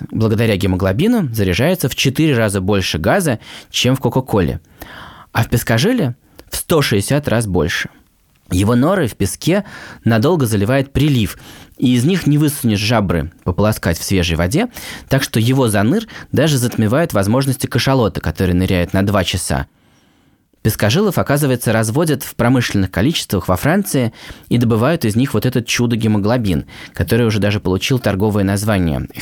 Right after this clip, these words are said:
Hem O two Life. Ну, то есть гем, как гемоглобин, O two, кислород, life – жизнь. Hem O two Life.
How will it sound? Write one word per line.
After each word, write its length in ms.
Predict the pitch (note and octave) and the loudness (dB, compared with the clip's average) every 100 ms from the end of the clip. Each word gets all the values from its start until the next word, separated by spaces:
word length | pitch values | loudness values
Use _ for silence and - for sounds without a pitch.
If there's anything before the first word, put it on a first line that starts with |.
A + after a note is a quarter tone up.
| - | 0
Hem 220 | B2 B2 | 0 2
O 200 | A#2 G#2 | 0 0
two 360 | G2 A2+ G#2 G2 | 0 0 2 0
Life. 500 | A#2 G2+ E2 G1+ - - - - - - - - - | -2 0 0 -4 -12 -18 -20 -20 -20 -20 -20 -20 -4
Ну, 160 | A#2 G2+ | 0 2
то 100 | F2+ | 0
есть 120 | F2+ | 0
гем, 380 | G2+ B2 A3 G#3+ | 0 0 2 0
как 200 | F2 F2 | -2 -2
гемоглобин, 600 | F2+ F2+ G2 F#2 C#3 F#3 | 0 0 0 0 0 0
O 160 | - G2 | 0 0
two, 200 | - G3+ | 0 -2
кислород, 580 | A2+ - F#2 C3 E3 - - | -2 0 0 0 -2 -10 -2
life – 300 | E2 G2 G#2+ - - | 0 0 -2 -8 -4
жизнь. 380 | F#2 D2 - - _ _ - | -2 -2 -4 -10 _ _ -18
Hem 280 | - A#2 A#2 | -2 0 2
O 100 | F#2+ | 0
two 180 | - F#2+ | 0 -2
Life. 200 | E2 | -2